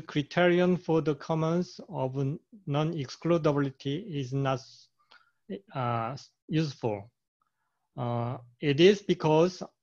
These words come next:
almost all of privatized commons are excludable by modern law and technology, and thus,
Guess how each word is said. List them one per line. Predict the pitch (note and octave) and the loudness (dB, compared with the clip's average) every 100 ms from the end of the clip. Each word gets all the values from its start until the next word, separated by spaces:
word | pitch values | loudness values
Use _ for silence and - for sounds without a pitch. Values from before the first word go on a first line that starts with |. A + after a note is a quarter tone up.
| _ _ _ _ - | _ _ _ _ -4
almost | D#3 E3+ F#3+ F3+ D3+ | 2 4 4 4 0
all | C#3+ D3+ E3 D#3 C#3+ | -2 0 0 2 0
of | C#3 D3 - | 0 -2 0
privatized | E3+ F3 F3 - D#3+ D#3 D3+ C3 | 2 4 2 0 0 0 -2 -10
commons | - D#3 D3+ E3 D3+ | -4 -2 0 -2 -2
are | B2+ B2+ C3+ - - G#3 - | 0 0 -2 -6 -18 -18 -10
excludable | E3+ C#3+ - F3+ F3 D3+ C3 B2+ F#3 - _ _ _ _ _ _ _ _ | -6 -6 -2 0 2 2 0 -2 -4 -6 _ _ _ _ _ _ _ _
by | C3+ C3+ | -2 0
modern | C3+ D#3 D#3+ D#3+ E3+ A3+ | 0 0 -2 -2 -6 -8
law | D3 C#3+ D#3 D#3+ E3+ - - | -2 2 2 2 0 -6 -6
and | C#3 C#3 C3+ | -4 -4 -4
technology, | C#3+ C#3 D3+ D3+ B2 A#2+ C#3 F#3+ _ _ _ _ _ - | -8 -6 -4 -2 -2 -4 -8 -8 _ _ _ _ _ -8
and | C3+ D3 C3 | -4 -2 0
thus, | C3+ D3+ - | 0 -2 -6